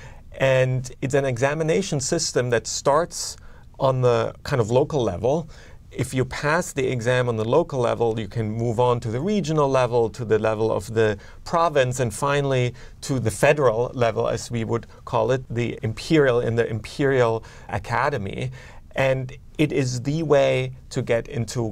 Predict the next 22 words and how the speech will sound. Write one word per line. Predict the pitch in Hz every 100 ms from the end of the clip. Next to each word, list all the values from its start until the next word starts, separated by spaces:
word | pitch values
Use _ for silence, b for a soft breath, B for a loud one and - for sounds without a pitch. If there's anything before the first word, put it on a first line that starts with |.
| -
government | 107 110 101 101 104 -
service. | - 117 104 -
So | - 123 117
if | 127 139
you | 131
want | 123 127 127
to | 135 120
get | 117 113 -
any | 131 151
kind | 139 - 120 120
of | 117 - -
government | - 127 120 107 101
jobs, | 131 131 104 -
and | 120 113
these | 131 131 - -
are | 117
often | 123 131 117
the | 110
most | 113 98 -
lucrative, | 135 147 127 123 123 -
the | 95
cushiest | - 156 156 139 127 - -